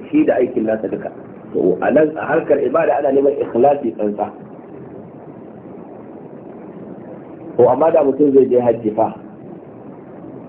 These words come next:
kuma sai ya ga ana sai da wani abu da arha, ya ga gwanjo, sai ya kwaso.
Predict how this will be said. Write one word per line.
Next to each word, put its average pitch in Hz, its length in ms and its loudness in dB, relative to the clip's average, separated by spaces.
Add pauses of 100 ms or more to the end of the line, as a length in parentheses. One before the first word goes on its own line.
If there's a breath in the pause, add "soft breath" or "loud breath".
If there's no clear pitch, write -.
(400)
kuma 117 240 6
sai 135 120 8
ya 120 60 4
ga 107 160 2
ana 120 220 0
sai 113 120 4
da 110 80 6
wani 110 120 6
abu 104 200 2
da 95 140 0
arha, - 380 -4 (140)
ya 98 100 4
ga 120 120 6
gwanjo, 107 460 4 (200)
sai 117 100 8
ya 92 60 4
kwaso. - 300 -8